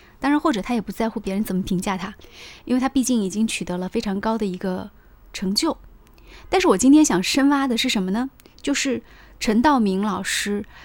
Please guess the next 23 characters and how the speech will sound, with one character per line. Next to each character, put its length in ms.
他 120
的 140
个 240
人 160
的 100
这 160
个 220
情 180
感 200
生 200
活， 320
还 120
有 100
他 140
在 140
舞 100
台 200
上 240
的 80
这 120
个 80
表 200
现， 360